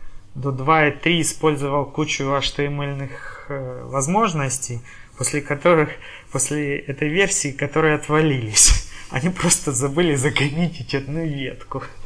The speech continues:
<laughs> И всё. А может, специально сделали, на самом деле, для оптимизации быстроты. <laughs> Ну, кто же их знает. Вот, поэтому, то есть, адекватный, быстрый веб-браузер в Андроиде появился только с четыре четыре,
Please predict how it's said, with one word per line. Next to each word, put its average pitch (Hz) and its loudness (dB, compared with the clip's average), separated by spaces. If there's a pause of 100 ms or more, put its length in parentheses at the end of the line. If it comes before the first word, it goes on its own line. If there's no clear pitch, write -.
(140)
<laughs> - -10
И - -6
всё. 120 -4 (640)
А 139 -2
может, 202 -2
специально 123 -2
сделали, 120 -6
на 120 -10
самом 127 -8
деле, 127 -4
для 135 -2
оптимизации 131 -6
быстроты. - -2
<laughs> - -20
Ну, 262 -8
кто - -4
же 165 2
их 143 0
знает. 131 -6 (1160)
Вот, 135 -6 (100)
поэтому, 170 -2 (680)
то 147 -2
есть, - -2
адекватный, 156 2
быстрый 139 -4
веб-браузер 139 0
в 123 -8
Андроиде 131 0
появился 135 -4
только - -12
с - -10
четыре - -8
четыре, - -12